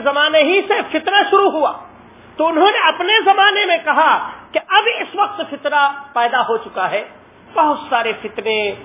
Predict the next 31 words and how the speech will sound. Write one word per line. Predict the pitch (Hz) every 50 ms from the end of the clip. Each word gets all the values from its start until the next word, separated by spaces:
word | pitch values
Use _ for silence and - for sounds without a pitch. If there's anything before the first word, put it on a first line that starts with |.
| - - - -
خوارج | 240 247 247 247 247 247 240 - - -
کا | 220
فتنہ، | 214 - 190 - - 196 214 214 214 208 196 - -
شیعوں | 254 294 311 320 311 277 -
کا | 262 240 220 -
فتنہ | 220 214 - 226 226 233 240 240 226 - - - - - - -
اور | 233 233 277 294 294 262 240 - - - - _
تقدیر | 254 247 247 247 214 196 269 294 294 294 269 - -
کا | 277 269 277 285 277
انکار | 262 254 233 226 247 247 247 269 269 262 262 -
کرنے | 247 240 247 285 302 277 -
والوں | 254 269 320 381 403 415
کا | - - 330 294 -
فتنہ | 254 254 - 247 254 254 262 262 254 - - - - - - -
اور | - 247 277 311 339 339 320 254 - - - - - - - - - - - - - - - - - - _ - 165 -
باغیوں | 233 247 277 277 262 339 392 392 427 427 403 415
کا | 359 330 285 -
فتنہ، | 277 254 - 277 285
اس | 294 294 294 - 480 403 - -
طرح | 427 415 392 381 339 -
کے | 349 339 330 320 320 -
فتنے | - 381 381 403 415 440 427 311 - -
بہت | 311 359 370 370 370 -
سارے | - 294 302 302 294 - -
پیدا | 269 269 262 269 262
ہوئے۔ | 233 226 254 277 277
تو | 277 269 247 233
انہوں | 220 214 247
نے | 233 220
کہا | 214 - 202 185 220 233 254 254 - - - - - - - - -
کہ | - 285 302 311 285